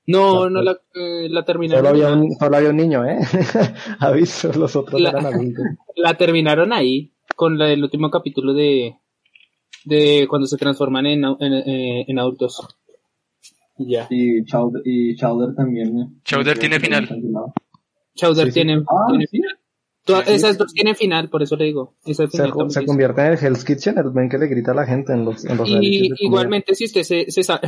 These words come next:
Speaker 1: como yo, <laughs> me estaba viendo la cronología de Flapjack, eh,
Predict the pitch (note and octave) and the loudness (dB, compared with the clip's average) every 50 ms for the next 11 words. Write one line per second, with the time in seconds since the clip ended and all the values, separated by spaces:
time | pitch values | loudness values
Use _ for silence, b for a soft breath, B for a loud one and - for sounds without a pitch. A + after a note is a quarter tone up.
0 | E3 D#3+ - - G3 F#3 F3+ E3 E3+ F3 E3+ F3 F#3 F#3+ G3 G3+ F#3 - F3 E3+ | -6 -4 -2 -2 0 0 2 2 2 0 2 2 0 2 2 0 2 2 2 4
1 | F3 F3 F#3 F#3+ G3 G#3 G3+ - A3+ A3 G#3+ G#3 F#3+ F3+ - - D3+ D#3+ F3 F#3 | 4 4 2 2 2 2 2 2 2 2 2 2 2 0 0 0 0 2 4 4
2 | F#3 E3+ D#3 - E3 E3 D#3 D#3 E3+ G3 D4 - _ _ b b b b b b | 4 2 0 -2 -2 -2 -2 0 0 0 -2 -2 _ _ b b b b b b
3 | b b _ E3 E3+ E3+ E3 E3 D#3+ D#3+ D#3+ D#3 D3+ - | b b _ 2 4 4 6 6 6 6 6 6 4 2